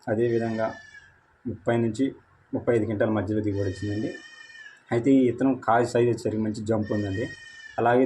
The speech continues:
దీంట్లో ఇత్తుల శాతం కూడా మంచిగా ఉన్నాయండి. కాటాకు కూడా మంచిగా వస్తుంది. ఇది నల్లిని,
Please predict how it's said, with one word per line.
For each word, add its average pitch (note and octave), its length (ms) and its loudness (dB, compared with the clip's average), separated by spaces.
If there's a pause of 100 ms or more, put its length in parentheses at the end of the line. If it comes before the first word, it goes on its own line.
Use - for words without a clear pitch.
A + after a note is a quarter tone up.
దీంట్లో A#2+ 280 2 (160)
ఇత్తుల C3 180 -2
శాతం A#2 340 0
కూడా A#2 80 0
మంచిగా A2+ 380 -2
ఉన్నాయండి. A2 360 -4 (100)
కాటాకు A2 280 0
కూడా A2+ 200 0 (260)
మంచిగా A2 300 -2
వస్తుంది. G#2+ 420 -4 (1120)
ఇది C3 140 6 (180)
నల్లిని, C3 340 6